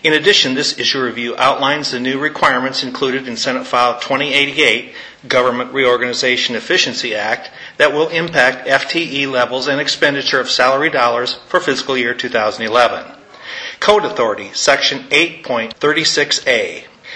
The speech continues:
Background, F T E positions defined.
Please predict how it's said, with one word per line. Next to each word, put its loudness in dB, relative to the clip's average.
Background, 2
F 2
T 0
E -4
positions -2
defined. 0